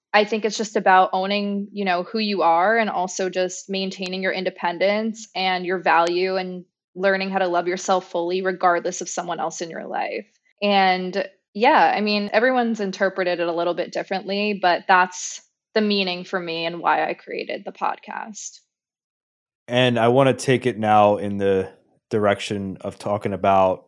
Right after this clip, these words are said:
Speaker 2: external validation, because I know that dating yourself, focusing on yourself, doing things that are nourishing for yourself, that can all help you build your self-worth and build your internal validation, if you will.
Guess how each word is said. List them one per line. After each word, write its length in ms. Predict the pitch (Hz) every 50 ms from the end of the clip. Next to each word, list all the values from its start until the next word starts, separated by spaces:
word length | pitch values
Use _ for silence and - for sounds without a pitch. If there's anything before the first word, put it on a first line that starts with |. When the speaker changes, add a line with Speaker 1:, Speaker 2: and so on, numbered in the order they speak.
| _ _ _ -
Speaker 2:
external 460 | 101 98 - - - 110 104 95 92
validation, 720 | 92 95 95 92 90 85 90 87 90 92 - - 76 71 - _ _ _
because 220 | - 110 113 120 110
I 120 | 117 113
know 320 | 107 107 110 110 110 113 107
that 420 | 101 104 104 104 101 - - -
dating 320 | - 120 127 127 127 120
yourself, 500 | 117 120 110 - - 113 113 117 110 -
focusing 480 | - 131 135 143 139 135 131 - 135 120
on 120 | 117 117
yourself, 380 | 113 113 104 - 123 113 104 95
doing 280 | - 127 123 127 117 110
things 320 | - 120 117 117 113 101
that 100 | 104 107
are 280 | 104 101 98 95 92 -
nourishing 460 | - 110 117 117 110 - - 120 113
for 100 | - -
yourself, 400 | 107 110 101 - - 110 107 104
that 180 | - 107 113 -
can 140 | - 117 98
all 200 | - 107 107 101
help 360 | 95 - 117 113 110 - 104
you 380 | 98 101 101 101 98 95 92 90 - _ _
build 260 | - 131 123 123 117 107
your 100 | 113 107
self-worth 640 | - - 110 104 98 - 113 110 107 107 104 - -
and 180 | 104 95 92
build 280 | - 113 110 110 107 101
your 300 | 98 104 98 98 95 92
internal 640 | - 95 104 98 - - 143 147 139 123 110 101
validation, 720 | 92 101 101 98 95 92 85 95 92 92 90 - - 95
if 160 | 95 87 - 95
you 80 | 92
will. 340 | 90 92 92 92 90 90 -